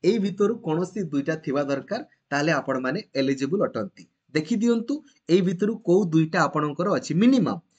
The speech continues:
ଆପଣଙ୍କର ମ୍ୟାକ୍ସିମମ୍ କିଛି ବି ଥାଉ, no problem। ଆପଣ ଜାଣିଛନ୍ତି, ଅ, କୋଉମାନେ ଆପଣଙ୍କର ଓ ଏସ୍ ଏସ୍ ଟି ଇ ଟି ଆପ୍ଲାଏ କରିପାରିବେ, ତା ସମ୍ପର୍କରେ ତ ମୁଁ ଆପଣଙ୍କୁ already ଆପଣଙ୍କର ବହୁତ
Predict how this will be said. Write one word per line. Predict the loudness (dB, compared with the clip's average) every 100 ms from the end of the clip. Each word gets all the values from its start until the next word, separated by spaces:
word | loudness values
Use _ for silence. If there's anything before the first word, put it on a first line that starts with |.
| _
ଆପଣଙ୍କର | -10 -4 -2 0 0
ମ୍ୟାକ୍ସିମମ୍ | 0 -4 -4 -4 -4
କିଛି | -6 -4
ବି | -4
ଥାଉ, | -2 0
no | 0
problem। | -2 -2 -2 -4 -10 _ -20 -14
ଆପଣ | -4 0
ଜାଣିଛନ୍ତି, | 2 2 2 0 -2 -2 -6 -8 -12 -2
ଅ, | 0 -2
କୋଉମାନେ | 2 4 4 2
ଆପଣଙ୍କର | -2 -2 -4 -2 -2 -2 -2 -6 0
ଓ | 2
ଏସ୍ | 2
ଏସ୍ | -4 -4
ଟି | -2
ଇ | -2
ଟି | 0
ଆପ୍ଲାଏ | 0 0 -2
କରିପାରିବେ, | 0 0 0 2 0 0 0
ତା | -2
ସମ୍ପର୍କରେ | 0 -2 -2 -2 0 0
ତ | 0
ମୁଁ | 0 -2
ଆପଣଙ୍କୁ | -2 -4 -2 -4 -4 -18 _
already | 2 2 4 2
ଆପଣଙ୍କର | 2 0 -2 0 -2 -4 _
ବହୁତ | -4 0 0